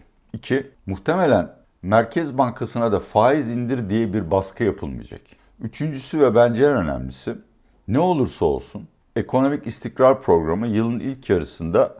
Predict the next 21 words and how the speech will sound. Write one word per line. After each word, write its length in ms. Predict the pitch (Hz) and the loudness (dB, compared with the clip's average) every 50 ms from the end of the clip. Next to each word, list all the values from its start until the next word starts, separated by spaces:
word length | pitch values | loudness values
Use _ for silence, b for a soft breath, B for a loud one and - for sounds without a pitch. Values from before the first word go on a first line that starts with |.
| - _ _ _ _ | -20 _ _ _ _
yoluna 420 | - 95 104 110 117 123 127 123 107 | 0 2 2 2 4 4 2 4 6
devam 360 | 107 101 104 104 101 92 80 | 8 10 10 10 8 8 6
edecek. 380 | 71 60 - - 53 - - - | 0 -8 -10 -16 -18 -18 -18 -20
İşte 180 | - - _ | -20 -20 _
sene 280 | - - - 104 110 110 | -12 -4 -2 -2 -2 -2
sonunda 540 | 107 - 104 95 90 90 85 85 82 82 - - - 73 76 | -2 -2 -4 -2 -2 0 2 2 2 0 -4 -16 -20 -14 -8
zamlar 400 | 78 87 90 90 92 95 92 90 | -2 -2 0 0 2 2 2 2
falan 240 | - - 95 95 | 2 0 -4 -4
hiç 160 | 104 98 - - | -4 -4 0 2
öyle 240 | 87 82 82 76 - - | 2 4 4 2 -2 -4
beklenildiği 640 | - 85 85 - - - 87 87 85 85 80 80 69 | -4 -6 -6 -4 -4 -4 -4 -4 -4 -4 -6 -8 -8
gibi 220 | 73 92 113 - - b b b b b b b b - | -8 -8 -10 -10 -12 b b b b b b b b 2
parlak 400 | - 101 101 110 120 117 - 120 | 4 4 6 6 4 0 0 0
olmayacak. 420 | 117 107 101 78 62 57 64 - - - | 0 0 0 -4 -6 -8 -12 -12 -8 -4
Tabii 240 | 190 190 175 175 123 | -4 -2 -2 -4 -6
ki 300 | - - 98 82 - - b b b b b b b b b 95 | -4 -2 -2 -2 -2 -6 b b b b b b b b b 2
bir 60 | 107 | 4
erken 320 | 107 92 - - 117 113 | 4 4 4 2 0 0
seçim 360 | 101 - 110 92 - 98 92 | 0 -2 -4 -6 -6 -6 -8
kararı 440 | - - 90 90 90 87 87 87 87 | -2 2 4 8 8 8 8 8 6
alınırsa, 640 | 87 87 87 85 82 80 - - 87 78 73 - - | 4 4 2 0 -4 -4 -2 0 0 0 0 -2 -8